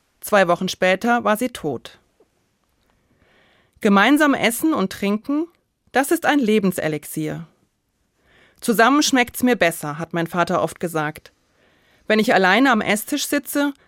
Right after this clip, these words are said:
ist das Essen nur Pflichtprogramm, reine Nahrungsaufnahme. Spaß macht es mir nicht.“ Das finde ich interessant. Dasselbe Essen schmeckt besser, wenn andere mit am Tisch sitzen.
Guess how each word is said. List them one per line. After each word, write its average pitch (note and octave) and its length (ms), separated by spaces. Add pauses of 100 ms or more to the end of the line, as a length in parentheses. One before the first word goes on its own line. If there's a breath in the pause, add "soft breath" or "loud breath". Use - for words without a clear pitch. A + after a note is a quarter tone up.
(120 soft breath)
ist - 220
das A3+ 100
Essen G#3+ 320
nur A#3 140
Pflichtprogramm, E3 880 (240)
reine G#3 300
Nahrungsaufnahme. E3 1080 (420)
Spaß F#3 520
macht B3 240
es A#3+ 100
mir A#3+ 140
nicht.“ E3 420 (1400 soft breath)
Das A3+ 200
finde A#3 240
ich G#3+ 100
interessant. E3 760 (840)
Dasselbe A3+ 440
Essen A#3 300
schmeckt G#3+ 320
besser, C#4+ 440 (360 soft breath)
wenn A3 120
andere C4 360
mit C4 260
am D3+ 160
Tisch - 280
sitzen. D#3 500